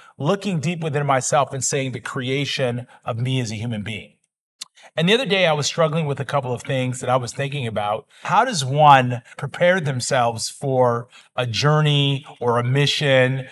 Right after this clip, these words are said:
or something that you're going through, or you're just empty and in life,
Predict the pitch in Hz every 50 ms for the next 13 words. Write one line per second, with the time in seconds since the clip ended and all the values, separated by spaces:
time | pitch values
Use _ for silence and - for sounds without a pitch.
0 | - - - - - 131 123 127 123 117 113 - - 165 143 113 143 131 131 131
1 | 117 113 117 107 - 139 139 139 139 135 - - 131 131 131 131 131 127 127 127
2 | 127 _ - - _ - 175 165 170 170 170 170 156 143 160 165 147 - 180 180
3 | 165 - - - - - 175 202 - - 123 107 87 82 90 98 _ - 127 123
4 | 131 147 - 139 127 131 131 139 147 160 151 139 131 123 - - - -